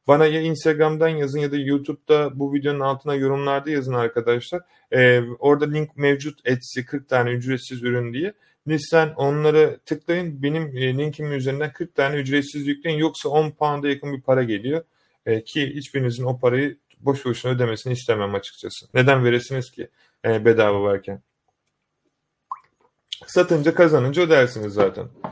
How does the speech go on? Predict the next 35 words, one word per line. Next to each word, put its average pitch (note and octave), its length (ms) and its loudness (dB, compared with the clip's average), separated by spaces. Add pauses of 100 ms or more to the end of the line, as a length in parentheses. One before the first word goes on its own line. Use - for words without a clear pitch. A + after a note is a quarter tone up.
(420)
Hocam D#3+ 320 4
siz E3 200 -10
sayesinde D3 800 2
dropshipping'e C#3 460 0
başladım. C3 400 2
Allah'ın C3 360 2
izniyle C3+ 320 0
başaracağım. C3+ 520 -2
Tabii F3+ 160 2
ki E3 100 -6
başaracaksın. B2+ 720 0
Başarmama D3+ 460 2
gibi D3 220 -6
şansın C3+ 520 -4
yok. D#3 260 -2 (420)
YouTube, E3 360 2 (100)
Yu-, C#3 420 0
Yu-, C#3+ 220 -2 (100)
YouTube D#3+ 400 -4
yorumlara D3 480 -2
cevap C#3+ 380 -2
ver. A#2+ 140 2
Arkadaşlar D3 560 2
motor B2+ 440 -2
değilim. C#3+ 300 -2
Bir C3+ 60 -4
YouTube, C#3+ 440 -6
bir C3+ 80 -4
Instagram. C3+ 600 -4
Elimden C3 380 -2
gelenin C3+ 240 -4
en C3+ 140 -6
iyisini C3+ 260 -8
yapmaya C3+ 340 -4
çalışıyorum. B2+ 580 -4